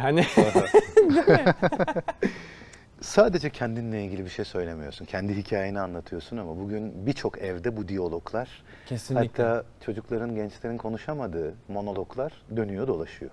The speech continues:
Speaker 1: Hı hı.
Speaker 2: bir taraftan.
Speaker 1: Ama artıyor abi ya. Hani konuşmaya
Speaker 2: Hı.
Speaker 1: başlıyor insanlar ve çok mutluyum
Speaker 2: Öyle
Speaker 1: bu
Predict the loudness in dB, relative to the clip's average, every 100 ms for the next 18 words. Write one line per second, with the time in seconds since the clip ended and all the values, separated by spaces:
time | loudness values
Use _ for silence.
0 | -10 -8 -8 -8 -6 -8 -10 -8 0 2
1 | 4 2 2 2 0 0 -4 -8 -10 -6
2 | -2 -2 0 -2 -2 -2 0 -2 -2 0
3 | 0 -2 -4 -2 -2 -4 -6 -6 -8 -2
4 | 0 2